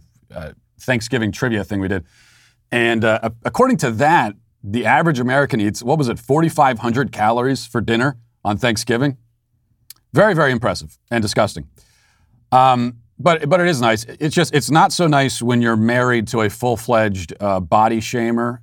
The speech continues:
and, uh, fat shamer. So the day after Thanksgiving, and we were at my parents' house, um, I was collapsed on the bed,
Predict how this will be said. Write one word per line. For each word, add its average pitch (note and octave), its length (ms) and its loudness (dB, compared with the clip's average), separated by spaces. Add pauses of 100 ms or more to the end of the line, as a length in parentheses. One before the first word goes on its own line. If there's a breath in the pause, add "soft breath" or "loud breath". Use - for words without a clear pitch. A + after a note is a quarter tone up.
and, G2+ 320 -2
uh, F#2 220 0
fat G#2+ 360 -2
shamer. B2+ 500 -4 (840)
So B2+ 180 0
the A2+ 80 2
day C#3+ 200 2
after D3 240 2
Thanksgiving, A#2 720 -2
and G#2 100 -4
we G#2 60 0
were G#2+ 80 2
at A2 100 0
my G2+ 100 -4
parents' A#2+ 340 -4
house, F2+ 340 0 (360)
um, G2+ 400 2 (260)
I A#2 100 4
was A2+ 200 0
collapsed A#2 500 0
on A#2+ 100 0
the G#2+ 80 -2
bed, F#2+ 480 -2